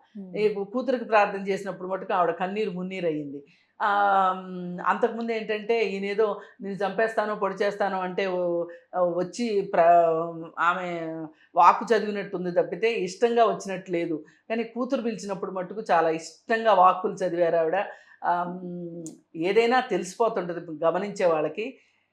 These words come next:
Speaker 2: ఇవాళ జగన్మోహన్ రెడ్డి పరిస్థితి కుడితిలో పడ్డ ఎలుకలాగా అయింది.
Speaker 1: Hmm.
Speaker 2: ఎందుకు, ఆ,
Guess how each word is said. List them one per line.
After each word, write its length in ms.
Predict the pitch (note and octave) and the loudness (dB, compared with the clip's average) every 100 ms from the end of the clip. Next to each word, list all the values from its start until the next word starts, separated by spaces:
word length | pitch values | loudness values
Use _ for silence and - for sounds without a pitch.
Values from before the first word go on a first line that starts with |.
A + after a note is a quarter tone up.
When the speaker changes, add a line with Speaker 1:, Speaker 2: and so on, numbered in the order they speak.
| _ _ _ _ _ _ _ _ _ _ _ _ A3+ | _ _ _ _ _ _ _ _ _ _ _ _ 0
Speaker 2:
ఇవాళ 300 | A3+ A3+ A#3+ | 6 8 8
జగన్మోహన్ 640 | G3 F#3 G3 F3+ E3+ E3+ | 6 0 -2 -6 -6 -6
రెడ్డి 220 | E3 D#3 | -6 -6
పరిస్థితి 720 | D#3+ D3 - D#3 F3+ C4+ F4 _ _ _ _ _ - | -4 -6 -6 -14 -10 -10 -10 _ _ _ _ _ -10
కుడితిలో 320 | G#3 G#3+ G#3 | -8 -4 0
పడ్డ 200 | D#3+ E3+ | 0 0
ఎలుకలాగా 540 | F3+ D#3 E3+ D#3 D3+ | -2 -2 -4 -4 -2
అయింది. 480 | F#3+ D3 C#3 C3 - - | -4 -4 -10 -12 -18 -14
Speaker 1:
Hmm. 260 | G#3 F#3+ F3 E3+ _ _ _ F3 | -12 -10 -12 -16 _ _ _ -4
Speaker 2:
ఎందుకు, 880 | G#3 B3 D4 F4 D#4 B3 A#3 A#3 - - | 2 4 4 0 4 4 4 0 -6 -20
ఆ, 80 | - | -8